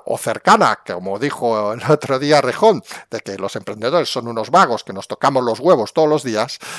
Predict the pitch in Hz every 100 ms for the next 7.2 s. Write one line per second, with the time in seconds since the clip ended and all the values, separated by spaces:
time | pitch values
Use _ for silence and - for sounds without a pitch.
0 | - - - 180 - 214 175 151 190 170
1 | 156 147 233 - 131 143 - 131 135 139
2 | 240 220 190 214 151 127 139 135 120 127
3 | 190 247 - 120 - 104 202 - - -
4 | 170 208 - 143 - 185 190 - 151 151
5 | - 233 233 135 85 - _ - 185 156
6 | 156 123 - 175 143 123 190 - 165 170
7 | 113